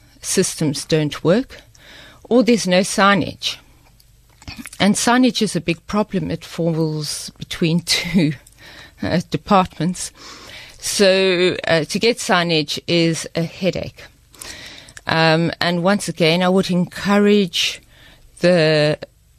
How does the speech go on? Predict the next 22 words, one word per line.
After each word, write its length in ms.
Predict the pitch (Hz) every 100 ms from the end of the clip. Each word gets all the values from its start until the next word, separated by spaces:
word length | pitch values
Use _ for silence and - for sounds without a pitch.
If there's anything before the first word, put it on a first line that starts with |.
| -
farm 480 | - - 208 202 196
in 240 | 165 165
this 260 | 180 226 -
case 500 | - 175 151 - -
specifically 1080 | - - - - 196 - 247 - - 165 139
to 140 | - -
go 260 | 170 156
to 640 | 151 - - 175 170 175 165 - - - _ -
the 500 | 190 180 175 160 156
local 540 | 160 156 170 214 - 151
Department 600 | - - 170 165 170 156
of, 140 | 147 - -
uh, 440 | 156 151 151 156 - - -
Economic 500 | - - 165 160 151
Affairs 600 | - - 156 214 269 - - _ _ - - - - _ -
and 240 | 165 151
Tourism 580 | - - 214 - 226 302 - - -
and 160 | 170
say, 180 | - 165
"This 280 | 156 196 -
is 220 | 175 -
my 300 | 180 165 160